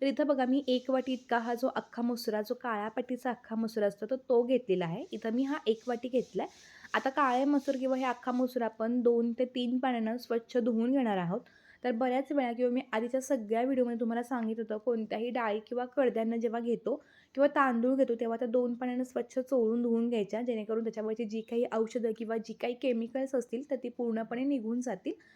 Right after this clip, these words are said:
आता बघा, अख्खा मसुरा स्वच्छ दोन वेळा धुवून घेतला, त्यातलं पाणी काढून घेतलं आणि त्यानंतर अख्खा मसुराच्या वरपर्यंत येईल असं आपण पाणी घातलं आणि साधारणपणे आपण अर्धा तास हा अख्खा मसुरा भिजत ठेवणार आहोत.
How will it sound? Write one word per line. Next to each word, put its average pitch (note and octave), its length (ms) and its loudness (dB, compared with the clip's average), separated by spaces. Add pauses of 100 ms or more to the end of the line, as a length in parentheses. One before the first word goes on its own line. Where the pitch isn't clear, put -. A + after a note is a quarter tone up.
(220)
आता B3+ 180 2
बघा, D#4 200 0
अख्खा C#4+ 240 -2
मसुरा C4+ 340 0
स्वच्छ C4 320 -2
दोन A#3+ 240 2
वेळा A#3+ 160 0
धुवून A#3 320 2
घेतला, B3+ 320 2
त्यातलं A3 280 -2
पाणी A3 280 -2
काढून A3 360 0
घेतलं B3 320 0 (340)
आणि B3 180 2
त्यानंतर C#4 640 0
अख्खा A#3+ 300 -4
मसुराच्या C4+ 520 2
वरपर्यंत B3 680 0
येईल A#3 320 0
असं A#3 160 -6
आपण B3+ 200 -2
पाणी A3+ 300 -2
घातलं A#3 380 -2 (120)
आणि A3+ 200 0
साधारणपणे A#3+ 640 -2
आपण A#3+ 260 -2 (340)
अर्धा A#3+ 340 -2
तास B3 380 -2
हा B3+ 120 -4
अख्खा A#3+ 240 -4
मसुरा A#3+ 320 -4
भिजत A3+ 440 0
ठेवणार G#3+ 280 0
आहोत. F#3 220 0